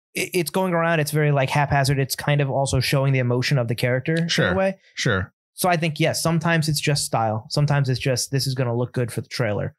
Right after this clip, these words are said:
Speaker 2: Yeah.
Speaker 1: But sen-, sometimes it's, it adds substance. It's something that kind of subconsciously makes you feel the scene a little bit more.
Speaker 2: Right. And to be fair, there's nothing wrong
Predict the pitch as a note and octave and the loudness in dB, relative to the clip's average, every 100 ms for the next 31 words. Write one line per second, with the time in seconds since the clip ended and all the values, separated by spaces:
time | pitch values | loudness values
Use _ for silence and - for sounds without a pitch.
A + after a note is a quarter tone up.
0 | - - - A#3 - B3+ - A#3+ A#3 G3+ | -8 -4 -2 -2 -2 -2 0 0 0 0
1 | D#3 E3+ D3+ - _ - F#3 F3+ E3+ A3+ | 0 -2 -4 -12 _ -4 0 2 2 -2
2 | G#3+ B2+ C#3 D3 D#3 D3 D3+ D3 D3 - | -2 -2 -2 -2 0 2 2 2 0 -8
3 | _ - D3 D3 D3 C#3 _ _ _ _ | _ -4 0 2 2 -2 _ _ _ _
4 | _ - E3 E3 D#3 D3+ C3 - B2+ D#3+ | _ -4 0 2 2 2 0 -4 -4 -2
5 | D3 D3 D#3 D3 D3 C3+ C3 B2+ - C3 | 0 0 0 0 0 0 0 -2 -2 -2
6 | B2 B2 C#3+ _ _ _ _ _ _ _ | 0 -2 -6 _ _ _ _ _ _ _
7 | _ _ _ _ _ _ _ - E3 D3+ | _ _ _ _ _ _ _ -2 2 2
8 | B2+ - B2+ A#2+ A#2+ A2+ A2 G#2+ G#2 - | 0 0 0 0 0 0 -2 -2 -4 -4
9 | B2 - B2 F#2 - - - - A3+ F#3+ | -6 0 0 0 -6 -18 -14 -4 -2 0
10 | D#3+ G3+ G3+ - _ - G3+ E3+ C#3+ G#3 | -4 -6 -8 -10 _ -4 0 2 2 2
11 | D3 A2+ A2 - C#3+ F#3 E3+ C#3 B2 C#3+ | 2 0 -4 0 2 2 2 2 2 2
12 | F#2+ D#2+ | 0 -4